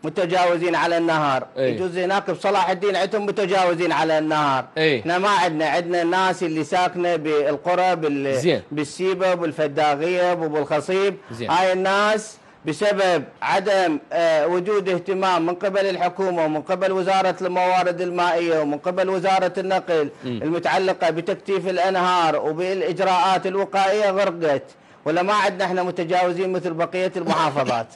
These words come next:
Speaker 2: <coughs> زين. حتى تغادرنا أستاذ جمال، وشكرا لهذا الوقت من جنابك، وارجع لبقية الوقت لضيوف الكرام في الاستوديو. من يتحمل الخسائر اللي صارت؟ فقط هم، هم وزارة الماء، الموارد المائية، لو منو؟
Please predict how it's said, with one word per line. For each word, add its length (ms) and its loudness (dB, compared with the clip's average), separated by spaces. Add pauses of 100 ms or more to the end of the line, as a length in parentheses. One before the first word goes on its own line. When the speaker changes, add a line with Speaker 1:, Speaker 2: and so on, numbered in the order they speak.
Speaker 2:
<coughs> 20 -20
زين. 260 0 (500)
حتى 300 4
تغادرنا 420 6
أستاذ 300 4
جمال، 420 4
وشكرا 460 2
لهذا 360 6
الوقت 440 6
من 180 -2
جنابك، 440 4
وارجع 300 2
لبقية 800 2
الوقت 340 0
لضيوف 300 -2
الكرام 340 0
في 60 -10
الاستوديو. 520 -4 (500)
من 160 4
يتحمل 540 6
الخسائر 520 4
اللي 160 0
صارت؟ 360 4 (680)
فقط 320 4
هم، 180 4
هم 180 4
وزارة 380 6
الماء، 380 2
الموارد 440 2
المائية، 520 4
لو 140 4
منو؟ 280 0